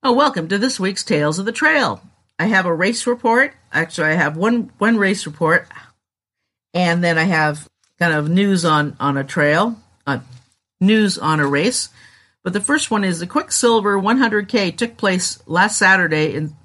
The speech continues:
October twenty-third in San Jose. This is a tough race. The hundred, hundred K and the fifty K, they're both very, very difficult races. They go over a lot of really, really tough terrain in, in San Jose.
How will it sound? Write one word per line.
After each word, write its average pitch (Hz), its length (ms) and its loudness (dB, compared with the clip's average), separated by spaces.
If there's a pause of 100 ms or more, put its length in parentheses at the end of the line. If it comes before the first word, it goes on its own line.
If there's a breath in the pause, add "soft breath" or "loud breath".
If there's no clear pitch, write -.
(140)
October 190 460 0
twenty-third 190 680 0
in 139 140 -6
San 160 220 0
Jose. 143 380 0 (220 loud breath)
This 277 180 0
is 208 100 -2
a 160 80 2
tough 208 360 0
race. 139 460 -2 (680)
The - 180 -2
hundred, 208 400 0
hundred 180 340 -2
K 175 360 0
and 151 180 -2
the 143 80 0
fifty 165 300 -8
K, 139 240 0
they're 147 120 0
both 175 320 0 (100)
very, 190 280 4
very 160 240 2
difficult 151 520 -4
races. 175 400 -2
They 156 140 -4
go 151 120 0
over 143 180 0
a 143 60 -2
lot 151 260 4
of 156 180 -2
really, 185 480 -2
really 170 320 -6
tough 156 300 -2
terrain 156 440 0
in, 156 360 -6
in 180 280 0
San 175 260 0
Jose. 151 520 0